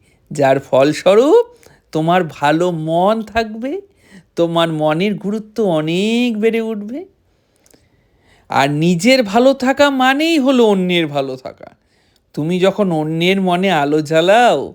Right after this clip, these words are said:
তোমার নিজের মনও তখন কিন্তু আর অন্ধকারে থাকে না।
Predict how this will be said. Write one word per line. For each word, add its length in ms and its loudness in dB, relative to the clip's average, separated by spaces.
তোমার 280 -4
নিজের 460 -2
মনও 280 -4
তখন 400 -4
কিন্তু 340 -4
আর 180 2
অন্ধকারে 580 -2
থাকে 320 -8
না। 200 -4